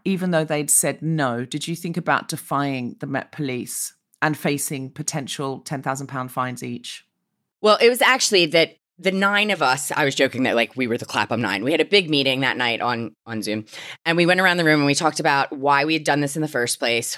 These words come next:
Speaker 2: what our risk was, and if we thought we should get arrested or not. And as we went around the room, I thought it was gonna be twelve angry men, but it actually, Henna Shaw, who is one of the claimants, is, like, the moderator of all moderators.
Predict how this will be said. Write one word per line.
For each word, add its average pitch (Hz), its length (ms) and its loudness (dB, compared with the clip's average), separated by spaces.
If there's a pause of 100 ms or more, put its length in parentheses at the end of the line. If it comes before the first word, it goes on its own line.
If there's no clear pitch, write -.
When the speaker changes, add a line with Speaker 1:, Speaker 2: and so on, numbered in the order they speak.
(180)
Speaker 2:
what 139 240 2
our 135 140 4
risk 139 360 0
was, 117 320 2
and 131 300 0
if 135 120 -6
we 139 80 -2
thought 139 200 -2
we 120 60 -2
should - 100 -6
get 113 100 -4
arrested 104 320 -4
or 82 100 -8
not. - 180 -10 (120)
And 160 160 -6
as 180 240 2
we 196 100 -2
went 165 140 2
around 143 160 2
the 135 80 0
room, 123 140 0
I 185 100 2
thought 220 140 2
it - 20 0
was 143 100 -4
gonna 143 120 -2
be 123 80 0
twelve 131 260 2
angry 117 240 2
men, 110 300 2 (400)
but 170 80 0
it 165 120 4
actually, 160 380 2
Henna 185 260 2
Shaw, 135 420 4
who 143 280 2
is 117 260 0
one 127 140 -2
of 113 60 -2
the 117 80 -2
claimants, 113 480 -2
is, 131 180 -2
like, 120 160 0 (380)
the 135 420 -4
moderator 147 800 2
of 120 100 -4
all 117 140 0
moderators. 107 720 -4